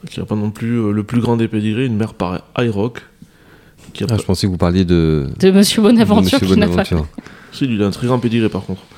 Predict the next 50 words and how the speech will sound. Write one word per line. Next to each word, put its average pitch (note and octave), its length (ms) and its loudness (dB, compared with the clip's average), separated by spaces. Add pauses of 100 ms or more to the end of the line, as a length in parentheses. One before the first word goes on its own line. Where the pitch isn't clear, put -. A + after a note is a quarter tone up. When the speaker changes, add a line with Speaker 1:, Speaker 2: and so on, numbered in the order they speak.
Speaker 2:
Il G2 60 -2
doit A2 180 6
avoir G#2 140 2
un F#2 60 0
pédigré, A#2 340 2
parce - 100 -8
que - 80 -6
les F2 80 4
Bonaventures F2+ 460 4
dans G2 120 6
les E2 80 4
courses, - 300 0
euh, D2+ 360 2 (400)
il D#2+ 80 -2
y - 40 0
en D2+ 40 2
a D#2 40 2
déjà D#2+ 180 4
eu F#2+ 60 6
un G2 100 4
certain E2 260 -2
nombre. F#2 240 0 (640)
Speaker 1:
Absolument. G#2 400 -2
Speaker 2:
Pour - 160 -4
monter E2 220 -2
à D2 60 2
Max, G#2+ 380 2
euh. - 1040 -10
Speaker 1:
Et - 20 -2
donc A2+ 140 0
voilà, B2+ 180 2
enfin, D3 140 0
c'était, G2 300 -4
c'était G#2+ 320 -4
très - 160 -6
sympa G#2+ 240 -4
de A2+ 80 -12
voir A2 200 -6
ce - 160 -10
cheval G2+ 280 -4
gagner, G2+ 360 0
et G#2 320 -6 (400)
il - 40 -12
y - 20 -8
avait G2+ 120 -2
pas B2 140 -2
mal B2+ 180 0
d'émotions. G#2+ 500 -2 (1700)
Speaker 2:
Très - 200 -4
bien. D2 280 -2